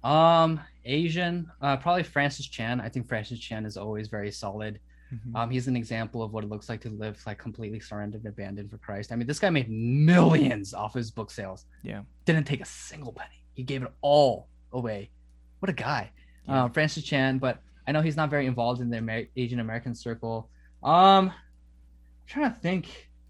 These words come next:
Speaker 1: people in SoCal. It's really honestly one person, uh, Pastor S J from Open Door Community Church.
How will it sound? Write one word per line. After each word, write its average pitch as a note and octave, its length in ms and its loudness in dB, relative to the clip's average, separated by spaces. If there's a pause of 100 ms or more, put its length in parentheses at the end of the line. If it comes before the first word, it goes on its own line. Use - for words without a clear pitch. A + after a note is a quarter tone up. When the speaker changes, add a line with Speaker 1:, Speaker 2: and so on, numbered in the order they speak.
Speaker 1:
people F#3 280 -6
in D#3+ 80 -2
SoCal. A2+ 720 -4 (420)
It's - 100 -20
really A3 200 2
honestly E3+ 600 0 (600)
one F3 320 6
person, A#3+ 760 4
uh, C3+ 260 4
Pastor D3+ 400 -2
S C3 200 -2
J D3+ 180 -2
from C#3 240 -2
Open C3 260 -2
Door B2+ 160 -2
Community C#3 400 -4
Church. D3+ 480 -4